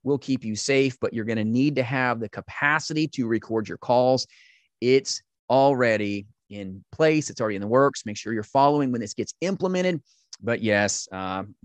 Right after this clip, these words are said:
big C M S change here for you folks that do Medicare Advantage sales. So if I can serve in any way, reach out, Jason final expense dot com. Sorry to be the bearer of bad news today,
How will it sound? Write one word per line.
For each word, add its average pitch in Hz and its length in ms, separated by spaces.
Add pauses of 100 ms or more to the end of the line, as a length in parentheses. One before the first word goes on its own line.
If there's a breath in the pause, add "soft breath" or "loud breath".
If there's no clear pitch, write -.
(140)
big 120 260
C 113 220
M 101 100
S 95 160
change 110 320
here 107 220
for - 100
you 104 140
folks 95 260
that - 80
do 104 100
Medicare 98 460
Advantage 98 420
sales. 95 380
So 110 80
if 98 80
I 160 80
can 120 140
serve 170 260
in 170 60
any 160 160
way, 151 280 (280 soft breath)
reach 156 240
out, 156 240
Jason 139 420
final 147 320
expense 139 320
dot 131 240
com. 143 260
Sorry 139 280
to - 20
be 139 80
the 113 80
bearer 202 460
of 156 100
bad 165 240
news 147 240
today, 135 380